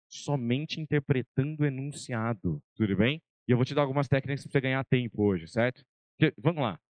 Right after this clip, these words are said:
na prova já é chato, porque não é só a questão de você saber ou não o conteúdo. É você também manejar o tempo que você tem pra resolvê-la, não é isso? Isso que a gente costuma falar lá no cursinho, o quê? Ó, você tem uns três minutos e meio.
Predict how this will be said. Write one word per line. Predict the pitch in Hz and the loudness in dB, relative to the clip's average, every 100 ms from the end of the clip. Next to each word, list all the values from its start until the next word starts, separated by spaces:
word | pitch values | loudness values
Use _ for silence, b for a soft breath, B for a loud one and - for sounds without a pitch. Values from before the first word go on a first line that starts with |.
| _ | _
na | 123 | -4
prova | - 127 143 110 98 | 0 2 4 2 0
já | 117 | -2
é | |
chato, | 117 120 120 135 | -2 -2 -2 -2
porque | 147 - | -6 -4
não | 135 135 | 0 0
é | 180 | 0
só | - 151 | -2 -4
a | |
questão | - 131 135 | -2 -4 -2
de | |
você | 120 - | -2 -4
saber | 127 113 131 | -4 0 2
ou | |
não | 127 | 2
o | 123 | -2
conteúdo. | 123 120 95 - _ _ _ _ - | 0 2 0 -2 _ _ _ _ 0
É | |
você | 127 127 139 | 2 2 0
também | 139 131 165 160 | -2 -2 -2 0
manejar | 151 139 117 139 | 0 0 2 2
o | 165 | 0
tempo | - 165 196 | 0 0 0
que | - | -6
você | 190 | -4
tem | 180 | 0
pra | 175 | 2
resolvê-la, | 175 160 151 117 | 2 2 2 2
não | 95 | 0
é | 107 | 0
isso? | 175 - _ _ _ | 0 -2 _ _ _
Isso | |
que | 135 | -4
a | |
gente | 143 | -4
costuma | 151 165 165 | -2 0 0
falar | 160 160 147 | 2 0 2
lá | 123 | 0
no | 120 | -2
cursinho, | 113 - 175 | -4 -2 -4
o | |
quê? | - 113 - _ - | 0 0 0 _ 0
Ó, | 113 101 | 0 0
você | - | -4
tem | 113 | -6
uns | - | 0
três | 135 139 | 0 0
minutos | 135 135 135 | -2 -4 -4
e | 175 | -2
meio. | 185 131 92 | 2 2 2